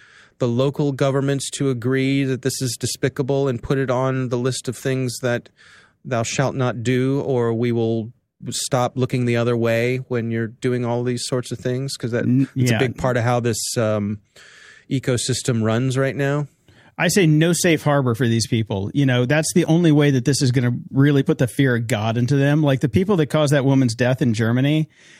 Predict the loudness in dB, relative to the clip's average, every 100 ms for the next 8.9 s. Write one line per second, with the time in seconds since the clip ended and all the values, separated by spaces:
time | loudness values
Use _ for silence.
0 | -20 _ -2 0 0 2 2 2 0 0
1 | 0 0 -2 0 2 0 -4 _ 0 2
2 | 2 2 0 2 0 0 2 4 4 4
3 | 0 -4 -2 0 0 2 0 0 -2 2
4 | 2 2 2 2 2 0 2 0 0 0
5 | 2 2 0 -2 0 0 0 0 0 0
6 | 0 0 0 -2 0 0 0 -2 0 2
7 | 2 2 0 -2 -10 -18 -18 -4 0 0
8 | 0 -2 -4 -4 -8 -10 -8 -10 -10